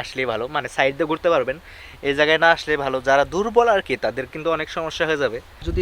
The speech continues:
তারা কাঠ দিয়ে, কা-, কোনো কিছু দিয়ে সহজ করে দিত, তাহলে অনেক ভালো ছিল। দেখতে পাচ্ছেন? Oh my God, কতটা নিচু। চলুন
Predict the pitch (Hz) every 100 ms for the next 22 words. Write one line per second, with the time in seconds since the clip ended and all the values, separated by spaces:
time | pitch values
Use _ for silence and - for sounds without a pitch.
0 | - 160 160 - 135 135 131 180 180 -
1 | 127 127 - - - - 160 156 165 160
2 | 160 170 139 - 147 151 - 180 175 160
3 | - 143 - - - - - 175 202 220
4 | 220 - 185 185 - - - 156 - -
5 | - - - - - - - - - -
6 | - - - - - - - - - -
7 | - - - - - - 143 151 170 -
8 | 170 151 - - - - - - - -
9 | - - - - - - 220 240 - -
10 | - - - 160 139 - - - - -
11 | - - 151 143 131 127 117 - - -
12 | - - - - - - - - - -
13 | - - - - - - 240 180